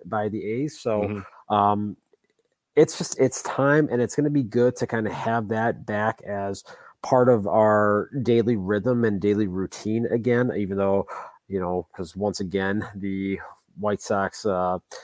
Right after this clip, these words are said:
Speaker 1: flagship television home is only broadcasting six spring training games this year. I mean, look, they gotta get those pivotal reruns of the Heartland Poker Tour and, <laughs> and, uh, and Missouri Valley,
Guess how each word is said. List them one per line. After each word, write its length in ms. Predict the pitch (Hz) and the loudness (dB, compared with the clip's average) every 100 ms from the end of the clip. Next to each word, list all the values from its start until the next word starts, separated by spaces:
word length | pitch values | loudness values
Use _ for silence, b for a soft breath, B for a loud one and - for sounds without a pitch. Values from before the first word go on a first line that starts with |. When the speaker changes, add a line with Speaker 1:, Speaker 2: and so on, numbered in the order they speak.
| B B B B | B B B B
Speaker 1:
flagship 640 | - 175 170 - 170 - - | 2 4 4 4 4 2 0
television 520 | - 170 165 170 156 | 4 6 6 4 4
home 360 | 156 160 165 208 | 4 4 4 2
is 180 | 160 123 | 0 0
only 220 | 123 127 | 0 0
broadcasting 680 | 101 117 120 - 120 - 120 | 0 0 0 0 -2 -2 -6
six 320 | - 127 - | -6 -8 -6
spring 240 | - 110 | -6 -4
training 320 | 107 110 107 | -4 -4 -2
games 240 | 110 110 110 | -2 -4 -4
this 240 | 123 - | -6 -2
year. 320 | 120 117 143 | 2 2 2
I 80 | 120 | 0
mean, 260 | 107 107 101 | 0 0 0
look, 240 | 92 104 - | -4 -6 -6
they 100 | 98 | -6
gotta 260 | 101 110 | 0 0
get 240 | 110 117 - | 2 0 2
those 260 | 113 101 - _ _ _ | 0 0 -6 _ _ _
pivotal 500 | - 120 113 139 139 | -4 -2 2 2 2
reruns 520 | 120 120 120 123 135 | 4 4 4 2 2
of 460 | - 104 101 95 90 | 0 0 0 -2 -4
the 240 | 104 104 | -2 -2
Heartland 360 | 95 113 104 131 | 0 0 0 0
Poker 300 | 131 117 117 | 0 0 -2
Tour 400 | - 117 123 156 B B B B - | 0 2 2 0 B B B B 0
and, 540 | 117 117 120 117 107 127 | 4 6 4 4 4 2
<laughs> 60 | - | 4
and, 340 | 139 135 123 | 6 6 6
uh, 380 | 127 131 127 127 | 6 8 8 6
and 200 | 101 135 | 6 4
Missouri 420 | 135 113 139 143 135 | 2 2 4 4 4
Valley, 540 | 131 127 127 131 127 | 4 4 4 4 2